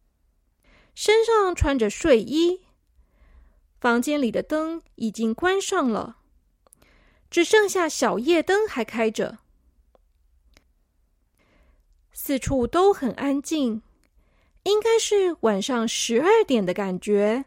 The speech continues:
小伟把手伸到自己的眼前，现在虽然很暗，但他看得见自己的手了，隐形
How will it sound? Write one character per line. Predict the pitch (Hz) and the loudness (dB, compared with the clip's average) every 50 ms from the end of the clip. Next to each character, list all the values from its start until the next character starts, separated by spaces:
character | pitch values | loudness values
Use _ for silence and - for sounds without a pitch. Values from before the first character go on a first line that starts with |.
| _ _ _ _ _ _ _ _ _ _ _ _ _ _ _ _ _ _ _ _ _ _ _ _ _ _ _ _ _ _ _ _ _ _ _ _ _ _ _ _ _ _ _ _ _ _ _ _ _ _ _ _ _ _ _ _ _ _ _ _ _ _ _ _ | _ _ _ _ _ _ _ _ _ _ _ _ _ _ _ _ _ _ _ _ _ _ _ _ _ _ _ _ _ _ _ _ _ _ _ _ _ _ _ _ _ _ _ _ _ _ _ _ _ _ _ _ _ _ _ _ _ _ _ _ _ _ _ _
小 | - - - 220 233 | -12 -4 0 2 4
伟 | 254 240 214 | 4 4 2
把 | - 214 214 269 | 2 0 0 0
手 | - - - 269 233 190 170 170 - - _ _ | -2 -2 0 2 2 2 0 -2 -8 -14 _ _
伸 | - - 254 233 247 | -6 -2 0 0 2
到 | 254 247 226 | 2 0 -2
自 | 214 - 277 | -2 -4 -8
己 | - 226 | -10 -6
的 | 208 208 220 | -6 -4 -4
眼 | 233 269 220 196 185 | -2 -2 -2 -4 -4
前， | 175 - - 240 214 208 202 247 262 311 - _ _ _ _ _ _ _ _ _ _ _ _ _ _ _ _ _ _ _ _ _ _ - _ _ _ | -6 -6 -2 -2 0 0 0 -2 -2 -4 -8 _ _ _ _ _ _ _ _ _ _ _ _ _ _ _ _ _ _ _ _ _ _ -20 _ _ _
现 | - - 359 320 | -6 -4 -2 0
在 | 302 285 262 | 2 2 2
虽 | 262 - 392 392 403 | 2 2 4 4 6
然 | 370 269 262 320 | 6 4 2 0
很 | - - 277 208 196 - | -2 -2 -2 -2 -2 0
暗， | - 349 415 427 359 254 214 - _ _ _ _ _ _ _ _ _ _ _ _ | 0 2 2 2 2 0 -2 -4 _ _ _ _ _ _ _ _ _ _ _ _
但 | - 269 262 240 220 214 220 - _ - - _ | -2 0 2 2 0 0 -4 -6 _ -20 -20 _
他 | - - 233 | -8 -8 -8
看 | 240 - - - 453 480 453 | -6 -2 2 4 6 6 8
得 | 381 320 | 6 6
见 | 277 - 302 294 277 262 240 | 4 4 4 4 4 4 2
自 | 233 - 247 | 0 -2 -6
己 | 202 - 208 | -8 -4 -2
的 | 214 233 262 | -2 -2 -2
手 | - - 277 240 202 185 190 | 0 0 2 2 2 2 2
了， | 196 220 240 226 208 - - _ _ _ _ _ _ _ _ _ _ _ _ _ _ _ _ _ _ _ _ _ | 2 2 2 0 -2 -4 -8 _ _ _ _ _ _ _ _ _ _ _ _ _ _ _ _ _ _ _ _ _
隐 | - 269 247 254 240 | -4 -2 0 0 0
形 | - - 262 254 247 254 277 302 320 | 0 0 2 4 4 4 2 0 -4